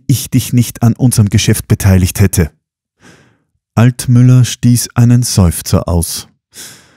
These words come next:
„Ich hab's nicht vergessen, Henke. Ich war in Not und du hast mir mit deinen Ersparnissen geholfen.“ „Geholfen, bis auch die verbraucht waren. Nur das Geschäft hat uns beide wieder rausgerissen. Jetzt aber willst du dich zurückziehen?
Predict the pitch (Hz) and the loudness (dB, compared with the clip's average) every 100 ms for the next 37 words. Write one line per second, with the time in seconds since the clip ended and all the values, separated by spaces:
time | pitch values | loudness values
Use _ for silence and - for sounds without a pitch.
0 | _ _ _ - 113 135 - 117 - 95 | _ _ _ -4 0 0 2 0 0 -2
1 | 85 - 85 80 82 - 82 - _ _ | -2 -4 -4 -4 -4 -4 -4 -6 _ _
2 | - - 127 135 120 110 147 - 117 101 | -6 0 0 2 2 4 2 0 -4 -2
3 | - 135 110 123 - 127 127 120 - 107 | 0 2 2 0 -2 2 2 2 2 0
4 | 104 101 - 98 - 95 110 - 107 95 | 2 2 0 -4 0 0 2 0 -2 0
5 | 92 110 - 80 - - - _ _ _ | 2 2 0 -6 -8 -20 -20 _ _ _
6 | _ _ - 92 82 123 151 147 135 - | _ _ -4 -2 2 0 0 -2 -4 -2
7 | 139 - - - 123 127 - 147 147 107 | -2 -2 -6 -4 -2 -2 -2 -2 0 -2
8 | 85 85 85 - 82 82 90 143 143 - | -2 -2 -2 -2 -2 0 0 2 0 -2
9 | 113 - 123 - - 110 - 101 - 90 | -4 -2 -4 -4 -4 -6 -4 -6 -2 -2
10 | 123 90 90 82 90 - 87 87 - 85 | 0 0 0 0 -2 -2 -2 0 0 -4
11 | - - - 120 - - 110 104 101 120 | -6 -20 -6 -4 -4 -4 -2 0 0 0
12 | - 110 117 - - 139 - 156 170 | 0 -2 -2 0 0 0 0 0 0